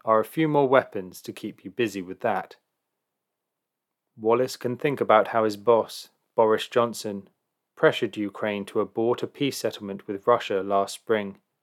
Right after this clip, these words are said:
and the human cost of that warmongering maneuver. Those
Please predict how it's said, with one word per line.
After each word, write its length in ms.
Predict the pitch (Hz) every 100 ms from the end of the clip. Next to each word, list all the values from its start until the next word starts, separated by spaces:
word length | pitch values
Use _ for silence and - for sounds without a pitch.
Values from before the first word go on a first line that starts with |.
| _ _ -
and 120 | 113
the 80 | 110
human 480 | - - 131 123
cost 560 | 120 - 120 98 - - _ -
of 100 | 101
that 240 | 104 - -
warmongering 720 | 120 120 107 101 95 95 92
maneuver. 560 | 95 104 110 98 87 - _ _ _ _ _ _ _ _ _ _ _ _ _
Those 500 | 107 110 117 123 -